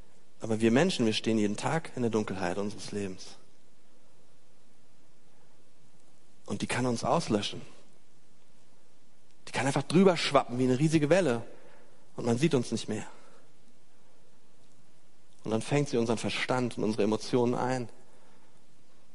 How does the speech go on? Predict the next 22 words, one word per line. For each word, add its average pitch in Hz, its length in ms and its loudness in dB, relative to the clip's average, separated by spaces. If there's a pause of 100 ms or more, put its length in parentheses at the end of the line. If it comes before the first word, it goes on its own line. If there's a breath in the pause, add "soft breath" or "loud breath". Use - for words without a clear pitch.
(920)
Und 104 60 0
dann 104 100 4
sind 110 160 -2
wir 113 80 4
gefangen 170 340 2
in 95 200 0
ihr. 90 100 -6 (1600 soft breath)
Das - 120 -2
kann 151 160 6
Jesus 175 240 8
nicht 196 180 6
passieren, 170 380 6
aber 120 240 4
uns 165 340 4 (540 loud breath)
kann 151 180 2
es 143 80 0
passieren. 127 440 -2 (1200 soft breath)
Und 117 140 0
deswegen 147 360 6
möchte 139 300 6
Jesus 139 480 6
Licht 160 420 6